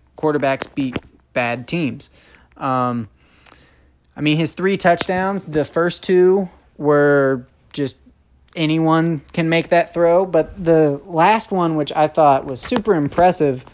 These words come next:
where he's on the run and then hits Gabriel with a dime, and Gabriel is able to keep his both feet in. I think that was a really, really impressive play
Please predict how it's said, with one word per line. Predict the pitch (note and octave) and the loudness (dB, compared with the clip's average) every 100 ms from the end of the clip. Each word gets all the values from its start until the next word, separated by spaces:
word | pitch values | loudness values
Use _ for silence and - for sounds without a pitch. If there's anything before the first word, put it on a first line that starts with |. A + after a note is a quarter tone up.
| _ _ _ | _ _ _
where | E3 | 2
he's | E3 D3+ | 4 4
on | F3 F3+ | 2 2
the | E3+ | 2
run | D3+ D#3 E3 E3 E3 | 2 4 4 4 2
and | E3 F3 D3 | -2 -2 0
then | D3 D3+ D3+ C#3+ - _ _ | 2 2 0 -2 -8 _ _
hits | F#3 F3+ | 2 2
Gabriel | - E3 E3 E3 E3 D#3 D3+ | 4 4 6 6 8 6 4
with | D3+ D3+ | 2 0
a | C#3+ | 0
dime, | B2+ C#3+ D3+ D#3 D#3 | 0 0 2 2 2
and | D3 | 0
Gabriel | C#3 D3+ D3 D3+ C#3+ | 2 2 4 4 2
is | C3+ | 2
able | D3 D3 D3 | 0 2 0
to | C3 | -2
keep | - G3+ | -2 -2
his | F3+ C#3 - - | 0 -4 -8 -6
both | E3 F#3+ - | 2 2 2
feet | - A3 G#3 | -2 4 4
in. | G#3+ G#3 - - - _ _ _ | 4 0 -4 -16 -20 _ _ _
I | F#3 | -2
think | G3+ D4 | 2 6
that | C#4 | 6
was | A3+ | 6
a | G#3 | 6
really, | G#3 G3 E3 - | 8 6 6 4
really | F#3+ G3+ | 6 6
impressive | E3 E3+ E3+ D3+ - | 4 2 0 0 -4
play | D#3 D3+ F#3+ | 2 4 4